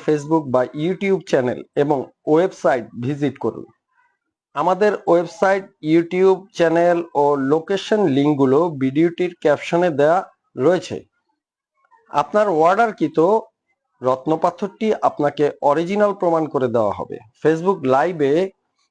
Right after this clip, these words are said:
প্রয়োজন স্টোর ডট কম এর সাথে থাকার জন্য আপনাকে অনেক ধন্যবাদ।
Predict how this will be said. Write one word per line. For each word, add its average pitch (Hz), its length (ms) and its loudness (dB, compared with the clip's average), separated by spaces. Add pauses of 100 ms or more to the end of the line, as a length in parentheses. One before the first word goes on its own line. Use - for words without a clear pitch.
(100)
প্রয়োজন 139 400 -2
স্টোর 175 340 -2
ডট 165 260 0
কম 175 160 0
এর 170 180 0
সাথে 160 220 -4
থাকার 170 360 -4
জন্য 120 220 -2 (280)
আপনাকে 131 420 -2
অনেক 131 340 0
ধন্যবাদ। 117 420 -2